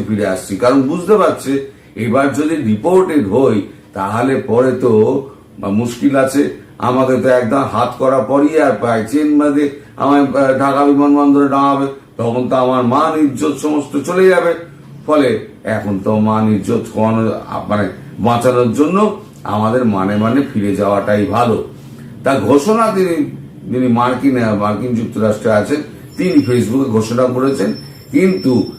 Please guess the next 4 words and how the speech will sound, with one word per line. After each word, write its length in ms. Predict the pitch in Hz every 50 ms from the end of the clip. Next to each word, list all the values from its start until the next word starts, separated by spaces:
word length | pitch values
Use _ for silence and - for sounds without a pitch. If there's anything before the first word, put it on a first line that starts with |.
| - - -
যিনি 400 | 90 85 123 143 156 156 147 135
এখনো 580 | 131 127 123 120 131 143 165 190 214 220 214 - - - - -
ফ্রান্সে 520 | - 131 156 175 180 170 - - 165 156 135
আছেন 340 | 123 - 127 143 175 196